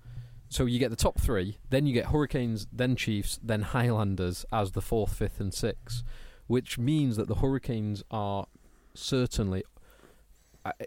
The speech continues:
it's, there is a possible chance that they'll play the Highlanders, but they're almost certain to play the Chiefs, which is, you've got the second and third best team playing against each other in the, in the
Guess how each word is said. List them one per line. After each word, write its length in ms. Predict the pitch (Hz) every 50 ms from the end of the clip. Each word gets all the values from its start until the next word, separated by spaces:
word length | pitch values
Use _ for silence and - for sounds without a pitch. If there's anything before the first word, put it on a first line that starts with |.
| - -
it's, 420 | 143 139 123 - - - - -
there 220 | - 135 147 147 156
is 100 | 147 151
a 60 | -
possible 480 | - - - 156 - - - 147 139
chance 240 | - - 139 127 110
that 100 | 117 113
they'll 160 | 101 117 113
play 160 | 107 - 117 110
the 100 | 104 101
Highlanders, 480 | 113 107 101 92 90 92 90 90 90
but 140 | - - 98
they're 200 | 110 107 107 - -
almost 500 | 127 127 123 123 120 117 110 104 - -
certain 440 | - 113 107 98 - - 101 95 87
to 100 | - 92
play 160 | - 98 95
the 120 | 92 107
Chiefs, 420 | - - - 107 98 - - - - _ _ _ _ _ - - - - _ _ _
which 240 | - 117 107 - -
is, 240 | 123 101 101 98 - - - - _ _ _ _ _ _ _ _ _ _ _ _ _ _ _ -
you've 140 | - 127 110
got 180 | 135 131 - 127
the 100 | 120 -
second 360 | - - 156 131 - - 120
and 120 | 110 101
third 300 | - - 117 110 104 98
best 300 | - 101 - - - - -
team 320 | 117 104 98 95 95 95 - -
playing 260 | - - 113 107 104 101
against 280 | 104 107 104 - - 117
each 200 | 98 - - -
other 200 | 110 107 107 - - _ _ _ _ _ _ _ - - - - - -
in 200 | - 110 104 104
the, 420 | 104 101 101 101 101 101 98 - - _ _ -
in 200 | 117 110 104 104 101
the 200 | 98 98 92